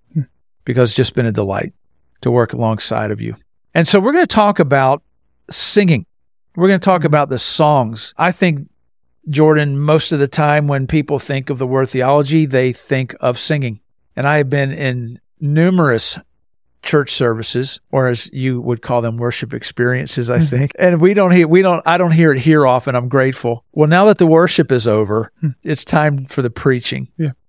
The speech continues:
Speaker 2: And what we'll discuss in this series on worship is that worship encompasses everything that we do in our life. And for some reason, we've just relegated it to singing. But Jordan is not only a tremendous vocalist, but an instrumentalist and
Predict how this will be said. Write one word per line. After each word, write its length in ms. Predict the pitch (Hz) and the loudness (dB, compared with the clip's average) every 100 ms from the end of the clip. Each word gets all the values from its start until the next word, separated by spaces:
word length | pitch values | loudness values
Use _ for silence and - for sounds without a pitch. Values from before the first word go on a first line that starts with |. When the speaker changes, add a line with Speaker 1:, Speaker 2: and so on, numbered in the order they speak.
| _ _ | _ _
Speaker 2:
And 460 | - 139 131 123 - _ _ | -2 -2 -2 -6 -10 _ _
what 240 | 175 180 190 | 2 2 4
we'll 140 | 170 | 2
discuss 560 | 139 151 - 147 139 147 | 2 0 2 0 2 0
in 100 | 135 | -2
this 220 | 131 - - _ _ _ - | -4 -6 -12 _ _ _ -8
series 500 | - 147 139 127 123 | -2 2 2 0 -2
on 200 | 120 117 | -4 -2
worship 400 | 123 131 - - | 0 0 -2 -2
is 160 | 120 110 | -4 -2
that 160 | 120 | -4
worship 540 | 139 147 208 - 117 - _ _ _ | 2 2 2 2 -2 -4 _ _ _
encompasses 560 | 156 147 180 160 131 139 | -4 2 2 2 0 2
everything 520 | 156 202 220 - 117 | 2 4 2 0 -2
that 140 | 117 120 | -2 -4
we 240 | 117 110 - 135 | -4 -6 -12 -8
do 240 | 127 123 | -4 -2
in 60 | 117 | -2
our 160 | 110 | -4
life. 420 | 120 156 160 123 131 | 0 2 2 0 -4
And 220 | 117 113 _ _ _ _ | -6 -8 _ _ _ _
for 160 | - 151 | -2 0
some 320 | - 339 285 | 2 2 4
reason, 440 | 147 135 151 139 | 2 2 0 0
we've 240 | 143 160 135 | 2 2 0
just 320 | 151 135 - | 0 0 2
relegated 640 | 135 147 139 131 131 123 | 2 2 2 0 0 0
it 140 | 123 - | -2 -4
to 80 | 110 | -6
singing. 500 | - 147 139 104 90 _ _ _ _ | -4 -4 -4 -6 -10 _ _ _ _
But 400 | 139 139 123 127 | 0 0 0 -4
Jordan 400 | 123 165 175 156 | 2 4 4 2
is 140 | 123 | 0
not 180 | 143 143 | 0 0
only 220 | 139 135 | 0 0
a 20 | |
tremendous 500 | 123 - 131 131 123 117 | -2 -4 -2 -2 -4 -2
vocalist, 600 | 123 147 - 139 131 - | 2 2 2 0 0 0
but 140 | 135 | 0
an 120 | 123 123 | 0 -4
instrumentalist 840 | 123 - 120 135 135 131 117 - | -6 -6 -4 -2 -2 -4 -4 -4
and 260 | 120 113 | -4 -6